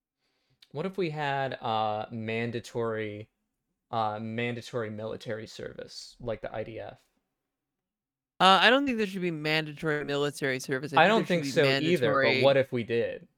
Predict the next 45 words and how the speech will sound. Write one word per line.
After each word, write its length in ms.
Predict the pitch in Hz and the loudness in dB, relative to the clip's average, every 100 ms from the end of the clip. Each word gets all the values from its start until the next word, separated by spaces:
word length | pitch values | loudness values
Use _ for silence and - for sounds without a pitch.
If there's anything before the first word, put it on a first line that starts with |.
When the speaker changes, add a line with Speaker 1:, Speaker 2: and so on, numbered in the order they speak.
| - | -10
Speaker 2:
service. 920 | - - 156 156 143 - - - - - | -8 0 4 6 4 -2 -8 -12 -8 -2
I 120 | 160 | 2
think 160 | 175 | 2
there 100 | 170 | 0
should 120 | 160 165 | 0 -2
be 80 | 156 | 0
mandatory 500 | 147 139 135 143 135 | 0 -2 -2 -2 -2
service 520 | - 143 110 123 - | 0 0 0 -4 -6
in 160 | 120 127 | -8 -8
general, 500 | 131 131 - - 147 | -8 -8 -8 -2 4
Speaker 1:
What 120 | 180 | 4
would 160 | 185 175 | 4 2
you 120 | 175 | 0
Speaker 2:
just 120 | 147 | 4
not 160 | 147 170 | 6 4
Speaker 1:
go, 20 | |
Speaker 2:
military 360 | - - 107 | 0 -4 -2
Speaker 1:
what 160 | 151 175 | 4 4
would 160 | 190 196 | 4 0
Speaker 2:
service. 20 | |
Speaker 1:
you 100 | 196 | -2
go 240 | 165 147 | 2 4
out 300 | 120 117 - | 6 4 0
for 380 | 117 117 131 - _ _ _ - | -12 -10 -10 -14 _ _ _ -4
if 300 | 123 123 120 | -4 -4 -8
you, 520 | 120 117 117 113 113 | -6 -4 -4 -4 2
Speaker 2:
What 140 | 170 170 | 8 10
would 100 | 170 | 10
Speaker 1:
if, 0 | |
Speaker 2:
I 140 | 185 | 10
go 140 | 208 | 10
out 160 | 202 208 | 10 10
for? 280 | 220 233 220 | 8 6 6
Speaker 1:
if 0 | |
you 100 | 135 | 2
had 500 | 127 131 131 131 123 | 0 4 6 4 0
to 80 | 120 | -8
be 160 | 120 | -8
in 120 | 110 | -8
the 60 | 110 | -10
military 680 | 110 110 110 117 110 113 127 | -12 -12 -12 -12 -12 -12 -14
for, 160 | 127 | -8
like, 320 | 117 110 107 _ _ | -6 -6 -8 _ _
four 220 | 120 113 | -6 -6
years? 480 | 127 - - - - | -8 -14 -14 -18 -20